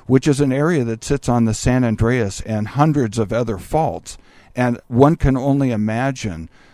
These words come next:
the potential impact down the road of a, an earthquake that is caused by destabilizing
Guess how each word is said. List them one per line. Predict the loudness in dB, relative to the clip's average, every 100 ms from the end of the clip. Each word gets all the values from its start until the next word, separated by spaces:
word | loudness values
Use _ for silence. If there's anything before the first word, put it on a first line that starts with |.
| -12
the | -2 0
potential | 4 6 6 4 0 -4 -2
impact | 0 2 2 0 0
down | -2 0 0
the | -2
road | -4 -4 -6 -10 -12 -14 -18 -4
of | -2 -2 -4 _
a, | -4 -4 -6 -2
an | -2 0
earthquake | 2 2 0 -2 0 -2 -6
that | -4 -4
is | -6 -6
caused | 0 2 0 -2
by | -6 -2
destabilizing | 0 0 -2 -2 -2 0 -4 -6 -8 -12 -14